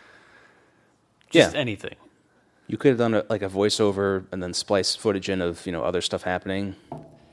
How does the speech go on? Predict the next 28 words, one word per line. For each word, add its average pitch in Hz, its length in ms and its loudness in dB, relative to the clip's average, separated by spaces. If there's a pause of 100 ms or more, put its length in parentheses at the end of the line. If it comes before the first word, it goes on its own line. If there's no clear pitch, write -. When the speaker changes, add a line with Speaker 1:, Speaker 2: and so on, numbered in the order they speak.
(300)
Speaker 1:
You 139 80 0
know, 170 160 10
that's, 170 280 6 (260)
that's - 180 -4
what 208 80 2
you 190 100 -2
should 143 200 -4
do 151 220 2
for 120 360 -2
your 110 480 -4 (260)
super 123 400 -4
high 117 160 2
sci-fi 107 800 -2 (460)
gaming 110 380 -6
series 98 480 -8
that - 120 -10
you, 101 300 -10
you've 104 180 -10
been 104 160 -8
working 101 320 -6
on, 95 200 -8
is 98 180 -14
you 101 60 -10
should 98 220 -10
do 104 200 -4
a 98 80 -6
playthrough 98 640 -8
of 90 80 -12